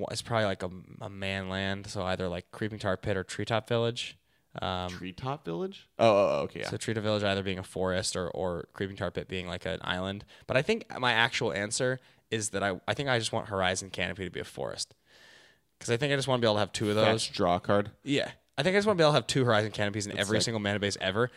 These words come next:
Speaker 1: And then, like, when you draw that fetch mid-game, you're just like, "This just represents me being able to pay one life, and then I get this thing, I just draw a card."
Speaker 2: Sure.
Speaker 1: Yeah.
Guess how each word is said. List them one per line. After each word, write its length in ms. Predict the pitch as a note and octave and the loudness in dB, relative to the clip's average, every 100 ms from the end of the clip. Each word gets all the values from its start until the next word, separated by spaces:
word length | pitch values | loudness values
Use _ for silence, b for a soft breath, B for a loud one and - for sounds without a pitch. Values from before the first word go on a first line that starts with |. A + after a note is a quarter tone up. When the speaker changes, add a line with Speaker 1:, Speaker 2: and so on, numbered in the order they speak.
| B | B
Speaker 1:
And 120 | A#2 | 2
then, 140 | A#2 G#2+ | 2 4
like, 220 | G2 - | 2 2
when 160 | A2 A2 | -2 -2
you 100 | G#2 | 0
draw 260 | G#2 G2+ | 4 6
that 180 | G2+ F#2 | 4 2
fetch 340 | - F#2 - | 0 0 0
mid-game, 440 | G2+ F#2+ F2+ F2+ G2+ | -2 -4 0 0 0
you're 80 | F#2+ | -2
just 100 | - | -2
like, 140 | F2+ | -2
"This 180 | G2+ F#2+ | 0 -2
just 160 | G2 F#2 | -2 -2
represents 520 | F#2 F2+ F2 F2+ F2+ | -4 -4 -6 -6 -6
me 100 | G2 | -8
being 200 | F2+ F#2 | -6 -4
able 180 | F2+ F2 | -4 -4
to 60 | F2 | -8
pay 400 | - F2+ F2+ - b b b | -2 0 -2 -4 b b b
one 260 | - A2 G#2+ | 0 2 2
life, 480 | F#2+ F#2 F#2 - - _ _ _ _ _ - | 2 2 0 -10 -20 _ _ _ _ _ -8
and 120 | - F#2 | -4 -2
then 140 | F2 | -2
I 100 | F2+ | -2
get 140 | F2+ | -2
this 140 | F2+ - | -4 -6
thing, 180 | E2 - | -6 -6
I 40 | |
just 160 | - - | -8 -6
draw 140 | G#1 | -6
a 20 | - | -6
card." 140 | - | 0
Speaker 2:
Sure. 180 | G2+ - - | 2 0 -6
Speaker 1:
Yeah. 80 | - | -18